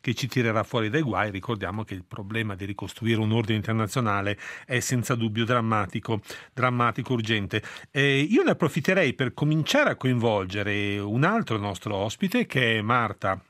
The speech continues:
Ottaviani. Marta Ottaviani è una giornalista, specialista di esteri, soprattutto di Turchia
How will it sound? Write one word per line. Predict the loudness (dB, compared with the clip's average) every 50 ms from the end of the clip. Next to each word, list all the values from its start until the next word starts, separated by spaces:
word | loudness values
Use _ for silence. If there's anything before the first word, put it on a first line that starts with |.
| -12 -10
Ottaviani. | -10 -6 -2 0 0 2 4 4 4 4 4 4
Marta | 4 4 4 2 2 0
Ottaviani | 0 2 2 2 4 4 4 4 2 2 0
è |
una | -2 0 -2 -2
giornalista, | 0 0 2 2 2 2 2 2 2 0 2 2 2 2 2 0
specialista | -6 -16 -14 -14 -14 -14 -14 -14 -6 -4 -2 -2 -2 -2 -2 -2 -2 -2 -4 -6 -6 -6 -6 -6
di | -4 -4 -4
esteri, | -4 -4 -6 -8 -8 -4 -2 -2 -2
soprattutto | -2 -4 -6 -10 -10 -12 -14 -10 -10 -10 -8 -8 -8
di | -8 -10 -12
Turchia | -12 -12 -14 -14 -14 -12 -6 -4 -2 -2 -2 -2 -4